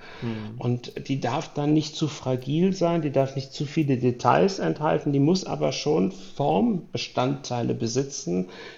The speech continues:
Speaker 2: die sie irgendwo besonders macht. Und, ähm, ja, so sind wir am Ende beim Swan Magazine gelandet.
Speaker 1: Ja, cool.
Speaker 2: Ja, also ein sehr reduzierter Prozess,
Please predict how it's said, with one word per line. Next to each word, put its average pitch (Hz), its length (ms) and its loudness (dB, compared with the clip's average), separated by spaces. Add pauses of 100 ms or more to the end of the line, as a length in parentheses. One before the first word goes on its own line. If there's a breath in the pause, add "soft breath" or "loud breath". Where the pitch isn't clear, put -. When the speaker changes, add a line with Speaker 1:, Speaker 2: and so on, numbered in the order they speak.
Speaker 2:
die 147 100 2
sie 160 160 2
irgendwo 160 760 4
besonders 113 640 -2
macht. - 360 -10 (640 loud breath)
Und, 123 480 0
ähm, 117 720 2 (340 loud breath)
ja, 104 180 -6
so 110 140 -4
sind 123 240 0
wir 123 100 6
am 117 140 4
Ende 131 380 4
beim 123 500 4
Swan 165 320 0
Magazine 113 420 -2
gelandet. 110 400 -8 (220)
Speaker 1:
Ja, 123 120 -2 (140)
cool. 139 140 -10 (340)
Speaker 2:
Ja, 113 220 -2
also 123 220 2
ein 120 520 4 (100)
sehr 139 460 0
reduzierter 160 1160 2 (140)
Prozess, - 800 -4